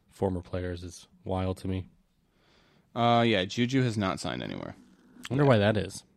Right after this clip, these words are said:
Speaker 1: Wonder why guys like Cedric Wilson are getting signed before Juju Smith-Schuster.
Speaker 2: That happens a lot, right? Like, I mean, like, a lot of, like, m-, I don't wanna be insulting, but, like, meddling type of guys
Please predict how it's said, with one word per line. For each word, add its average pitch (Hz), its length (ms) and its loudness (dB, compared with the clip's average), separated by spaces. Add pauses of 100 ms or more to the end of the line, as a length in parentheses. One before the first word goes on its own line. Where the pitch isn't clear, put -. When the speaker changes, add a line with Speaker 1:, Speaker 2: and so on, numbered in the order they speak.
(380)
Speaker 1:
Wonder 127 140 6
why 131 100 10
guys 113 160 8
like 110 120 4
Cedric 110 440 6
Wilson 98 320 4
are 90 80 2
getting 85 200 -2
signed 85 260 -2
before 87 240 -2
Juju 90 300 -2
Smith-Schuster. - 560 -10
Speaker 2:
That 240 220 6
happens 143 420 6
a 101 80 2
lot, 87 320 2 (200)
right? 131 220 8
Like, 120 240 6
I 117 60 8
mean, 113 400 8 (260)
like, 110 240 6 (800)
a 131 80 10
lot 147 260 10
of, 170 100 10
like, 113 220 8
m-, 107 240 8 (580)
I 127 80 0
don't 120 100 6
wanna 107 140 4
be 95 120 2
insulting, 90 440 0
but, 90 100 2
like, 92 160 2
meddling 107 500 4
type 98 220 0
of 98 100 -4
guys 92 440 -2